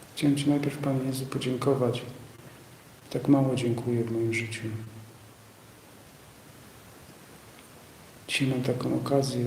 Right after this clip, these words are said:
tak być przed Tobą, twarzą w twarz. Chciałem Ci podziękować tak z całego serca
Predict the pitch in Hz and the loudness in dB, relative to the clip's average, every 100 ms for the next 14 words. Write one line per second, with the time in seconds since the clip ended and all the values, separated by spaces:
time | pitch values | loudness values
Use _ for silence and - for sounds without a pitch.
0 | 120 120 - - 123 - 135 - 139 135 | -2 -6 -10 -8 -6 -4 -4 4 4 4
1 | 120 117 - - - - - - - - | 2 0 -4 -12 -16 -18 -20 -20 -20 -14
2 | - 127 123 120 120 139 127 - - - | -4 -2 0 -2 -2 0 0 0 -4 -10
3 | - - - - - - - - - - | -18 -20 -20 -20 -20 -20 -20 -20 -20 -20
4 | - - - - - - - - - - | -20 -20 -20 -20 -20 -20 -20 -20 -20 -20
5 | - - - - - - - 139 143 139 | -20 -20 -20 -16 -16 -6 0 2 2 0
6 | 139 131 143 139 127 - - - - - | 2 2 4 2 2 0 -6 -8 -10 -10
7 | - - - - - 120 123 - 147 143 | -12 -12 -10 -4 -2 0 2 4 4 2
8 | 127 | -2